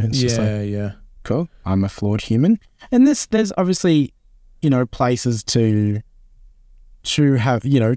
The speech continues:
Speaker 1: to share that more perfect view of your
Speaker 2: Yeah.
Speaker 1: world. But then there's also places where it's just like, "Well, let's just be real. Like, this isn't, you
Speaker 2: Yeah.
Speaker 1: know, you're,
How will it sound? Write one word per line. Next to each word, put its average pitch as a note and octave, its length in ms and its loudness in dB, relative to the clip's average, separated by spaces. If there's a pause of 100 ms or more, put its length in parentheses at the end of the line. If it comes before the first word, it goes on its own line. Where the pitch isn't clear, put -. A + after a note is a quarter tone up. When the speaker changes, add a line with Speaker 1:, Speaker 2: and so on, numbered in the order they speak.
Speaker 1:
to - 140 0
share B2 380 0
that A#2 180 -2
more A#2 160 0
perfect - 640 -4 (640)
view C3+ 500 2 (100)
of B2+ 220 0
your B2+ 160 4
Speaker 2:
Yeah. A#2+ 60 0
Speaker 1:
world. A#2 360 0 (220)
But B2+ 120 -2
then B2+ 160 2
there's B2 160 0
also A#2+ 280 -2
places A2 460 -2
where G#2 80 0
it's F#2 160 -2
just - 160 -4
like, - 180 -4
"Well, C3 140 0
let's C3+ 240 0
just D3+ 160 -4
be C#3 120 2
real. A2+ 400 2
Like, E2 360 -6
this G#2+ 180 0
isn't, A2 260 0 (1080)
you A2 140 -2
Speaker 2:
Yeah. F2 140 2
Speaker 1:
know, A2 120 -2
you're, A2 140 0